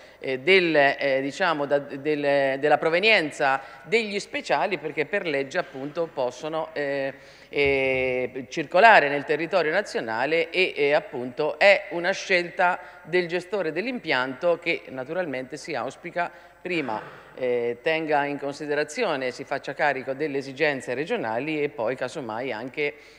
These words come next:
eh, interregionali. Noi in questa fase abbiamo rinnovato un accordo con la Regione Marche per un quantitativo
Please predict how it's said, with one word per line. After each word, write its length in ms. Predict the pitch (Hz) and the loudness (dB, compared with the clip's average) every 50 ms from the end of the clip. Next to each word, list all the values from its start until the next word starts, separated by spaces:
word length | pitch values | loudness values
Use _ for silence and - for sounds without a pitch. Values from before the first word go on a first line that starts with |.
| _ | _
eh, 300 | - - 135 131 131 127 - | -6 -4 -2 -2 -2 -2 -2
interregionali. 880 | 160 160 151 - 147 135 135 139 131 135 117 110 110 107 107 110 104 - - - - - | -4 -4 -4 -2 -2 -2 -2 -4 -6 -6 -8 -8 -8 -10 -10 -12 -14 -16 -18 -20 -20 -16
Noi 560 | - 165 208 254 285 285 262 208 170 - 170 | -6 0 2 4 6 6 6 4 2 -2 -4
in 100 | 175 170 | -4 -4
questa 300 | - 190 175 - - 175 | -4 -6 -4 -2 -4 -4
fase 480 | - - 220 202 180 147 - 139 135 - | -2 0 0 0 0 0 -2 -4 -4 -4
abbiamo 480 | 131 139 143 156 190 190 185 180 160 | -4 -4 -2 -2 -2 -2 0 -2 -2
rinnovato 480 | 156 156 151 151 156 151 160 160 156 160 | -2 -2 -4 -4 -2 0 0 -2 -2 -4
un 80 | 147 | -6
accordo 480 | 143 143 - - 170 143 131 123 123 127 | -8 -8 -6 -2 -2 -2 -2 -2 -4 -6
con 120 | 127 135 | -4 -4
la 60 | 135 131 | -4 -4
Regione 360 | 127 131 131 139 139 131 131 | -4 -4 -6 -8 -8 -6 -6
Marche 440 | 123 117 113 113 113 113 - 139 131 | -6 -4 -4 -4 -6 -6 -6 -8 -6
per 180 | - - 151 | -4 -4 -4
un 120 | 143 139 135 | -4 -6 -6
quantitativo 840 | - 135 131 139 127 - 143 143 - 233 220 160 127 123 113 104 | -8 -8 -8 -8 -8 -8 -8 -6 -4 -4 -4 -2 -2 -2 -2 -2